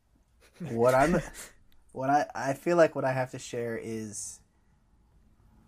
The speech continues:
Speaker 1: oh man, it's more of a spoiler. <clears throat> Like, I'm just gonna, it's just gonna be some truth. It's gonna be some truth. Um, a lot of times, right, we associate Area fifty-one with aliens.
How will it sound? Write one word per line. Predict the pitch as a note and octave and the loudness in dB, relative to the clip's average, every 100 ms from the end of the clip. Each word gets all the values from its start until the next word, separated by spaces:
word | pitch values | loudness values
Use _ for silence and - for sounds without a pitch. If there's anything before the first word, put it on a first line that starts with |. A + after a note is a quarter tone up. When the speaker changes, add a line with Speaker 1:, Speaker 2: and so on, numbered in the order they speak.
| _ A#2+ | _ -8
Speaker 1:
oh | A2 G#2 | -6 -4
man, | A2 G#2+ G2+ - | -4 -4 -6 -6
it's | C3 - | -4 2
more | D3+ F#3 | 4 6
of | C#3+ | 4
a | |
spoiler. | - - - B2 C3 A2+ A2 - - _ _ _ - | -2 -6 -2 0 0 -2 -6 -12 -20 _ _ _ -6
<clears throat> | D#3+ - - - - - - C4+ - | -6 -8 -10 -6 -2 -2 -2 -4 2
Like, | G3 - | 4 6
I'm | - C#3 | 6 4
just | C#3+ | 2
gonna, | E3 D3 B2+ - | 2 2 4 6
it's | - | 8
just | - B4 | 8 6
gonna | F3+ | 8
be | E3+ | 8
some | E3 D#3+ C#3+ | 6 4 -4
truth. | - D#3+ C#3+ - - - - - | -2 0 0 -2 -8 -12 -14 -12
It's | C3 - | -8 -6
gonna | C#3 C#3 | -2 -2
be | C3+ | -2
some | C3+ A2+ | -6 -6
truth. | - C3+ A2+ - - - - - - - - | -2 -2 -4 -12 -20 -20 -20 -20 -20 -16 -4
Um, | A#2+ A#2 A2+ G#2+ A2+ - - - | 0 2 2 0 -4 -12 -20 -2
a | B2 | 2
lot | C3 D3 | 6 8
of | F3+ | 6
times, | - F3 D#3 B2+ - _ _ _ - | 4 2 2 -4 -10 _ _ _ -8
right, | B2 A2+ A2+ | -2 0 -2
we | - A#2+ | -2 -4
associate | A2+ C3 A#2+ - A#2 A2+ | -4 -4 -4 -4 -4 -2
Area | A#2 A#2+ A#2+ | 0 2 2
fifty-one | - B2 - B2 B2 A#2+ A#2 - - _ | -2 -6 -4 0 2 2 0 -8 -18 _
with | C3 B2+ - | -4 -4 -4
aliens. | B2+ B2+ C3+ C#3 D3 C#3+ - | 0 2 4 4 4 0 -6